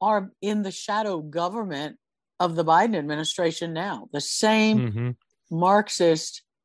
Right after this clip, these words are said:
Speaker 1: anarchists that were undermining the U S stability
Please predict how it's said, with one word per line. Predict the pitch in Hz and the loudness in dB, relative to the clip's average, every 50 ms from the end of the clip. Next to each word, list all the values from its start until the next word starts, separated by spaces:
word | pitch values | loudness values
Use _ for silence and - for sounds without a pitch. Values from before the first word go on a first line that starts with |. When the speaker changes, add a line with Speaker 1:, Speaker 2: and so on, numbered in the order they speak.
| _ _ _ _ _ _ _ _ _ _ _ _ _ - | _ _ _ _ _ _ _ _ _ _ _ _ _ 0
Speaker 1:
anarchists | 190 196 202 208 202 - - 143 139 135 - - - _ _ - | 2 2 2 0 -2 -2 -4 -4 -4 -6 -8 -12 -16 _ _ -14
that | 165 147 143 170 170 165 - | -8 -2 2 4 4 4 2
were | - 143 165 170 170 165 165 165 165 - - | 0 0 2 4 4 4 4 2 0 -2 -4
undermining | 180 196 214 208 202 190 185 180 175 170 170 165 160 160 160 160 160 160 _ _ _ _ _ _ - | -2 0 0 0 0 -2 -2 -2 -2 -2 -2 -4 -4 -4 -4 -6 -8 -10 _ _ _ _ _ _ -6
the | 151 160 160 | -2 -2 -2
U | 160 165 185 190 185 175 | 0 0 -2 0 2 2
S | 180 175 165 165 - - - - - - | 2 2 2 2 -2 -6 -10 -10 -12 -12
stability | - - - - - - 165 156 147 170 170 165 170 175 160 156 156 151 143 - | -12 -12 -12 -10 -2 -2 0 2 4 4 4 4 4 4 2 2 2 0 -2 -6